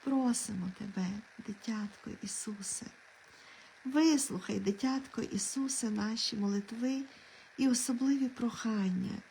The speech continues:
які кожен із нас готовий висловити у нашій цій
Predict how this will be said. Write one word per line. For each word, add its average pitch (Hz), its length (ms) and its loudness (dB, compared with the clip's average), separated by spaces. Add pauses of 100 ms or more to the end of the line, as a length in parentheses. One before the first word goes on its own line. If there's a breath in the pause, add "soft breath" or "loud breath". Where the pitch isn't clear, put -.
(400 loud breath)
які 262 380 6
кожен 285 680 2
із 214 220 0
нас 180 540 0 (300 loud breath)
готовий 190 580 4
висловити 220 840 -2 (640 loud breath)
у 160 100 -2
нашій 156 600 -2 (140)
цій - 300 -8